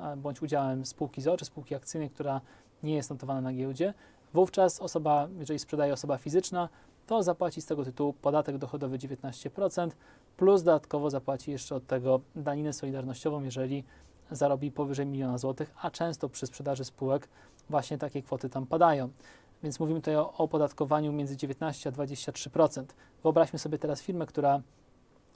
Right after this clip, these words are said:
jest warta chociażby sto milionów złotych i właściciele chcą ją sprzedać, wówczas, gdyby sprzedawali ją jako osoby fizyczne, to zapłacą podatku dochodowego w przybliżeniu dwadzieścia, niecałe dwadzieścia trzy miliony złotych. A jak to wygląda w fundacji rodzinnej? Tutaj również dobra informacja, dlatego że fundacja rodzinna,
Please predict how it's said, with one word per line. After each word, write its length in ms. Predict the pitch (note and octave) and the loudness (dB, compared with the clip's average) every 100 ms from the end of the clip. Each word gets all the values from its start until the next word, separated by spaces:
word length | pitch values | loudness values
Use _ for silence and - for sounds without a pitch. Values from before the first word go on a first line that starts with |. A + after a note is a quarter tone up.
| - | -4
jest 180 | D3 B2+ | -2 2
warta 260 | C#3 D3 | 2 0
chociażby 360 | D3 C#3+ B2+ C#3 | -6 -4 -4 -4
sto 200 | - D3 | -2 -2
milionów 320 | C#3 C#3 C#3+ | -2 -4 2
złotych 440 | F3+ E3+ C3 - | 6 6 4 -4
i 120 | E3 D3 | -4 -2
właściciele 380 | D3 D3+ D3+ | -4 -6 -6
chcą 200 | C3 C#3+ | -6 -6
ją 80 | C3+ | -6
sprzedać, 480 | A#2+ - D3+ D#3 - - - _ - | -2 2 2 2 -2 -20 -20 _ -6
wówczas, 300 | D#3 D#3+ C3+ | -2 -2 -2
gdyby 220 | C#3+ C#3+ | -4 -4
sprzedawali 420 | - D3 C#3+ C#3 | -2 0 0 0
ją 80 | C3+ | -4
jako 200 | B2+ C#3+ | -6 -8
osoby 240 | - D3 | -8 -8
fizyczne, 420 | F#3 G3 - E3 D#3+ - - - | -2 0 0 -2 -6 -14 -20 -2
to 120 | G3+ | 2
zapłacą 460 | F#3 - D3 D3+ D3 | 2 0 -2 -2 -4
podatku 400 | D3 C#3 C3+ D3 | -2 0 0 -6
dochodowego 600 | C3 C3 C3 C#3+ C3+ C3 | -8 -4 0 0 2 0
w 80 | - | 0
przybliżeniu 600 | - F3+ D3+ C3+ D3 C3+ | -6 -4 -2 0 0 0
dwadzieścia, 340 | B2+ C#3 - | -2 -4 -4
niecałe 260 | D#3 - C#3 | -6 -2 -2
dwadzieścia 380 | B2+ B2+ B2 D3 | -2 -6 -6 -8
trzy 180 | - C#3 | -8 -6
miliony 220 | B2+ B2+ | -4 -4
złotych. 280 | C3 - - _ - | -6 -10 -18 _ 4
A 100 | E3 | 4
jak 120 | D#3 | 4
to 80 | D#3 | -4
wygląda 320 | D#3 D#3 D3+ | -2 -2 -2
w 40 | |
fundacji 360 | - D#3 D3+ D3+ | -2 -4 -4 -4
rodzinnej? 420 | D3 D3 F#3 A3 - - - - - | -4 -4 -2 -2 -6 -20 -20 -20 -8
Tutaj 320 | - F3+ F3 | 0 4 6
również 300 | F3+ G3 D3 | 4 4 4
dobra 240 | D#3+ D3+ | 4 2
informacja, 540 | D3 C#3 C3+ - E3 F3 | 0 -2 -4 4 6 6
dlatego 400 | D#3 D3+ D3+ C#3+ | 4 2 4 4
że 140 | D3 | 2
fundacja 500 | - D3+ E3 F#3 D#3 | 0 4 4 4 0
rodzinna, 580 | C#3 C3+ C3+ C3+ D#3 | 0 -2 -2 2 2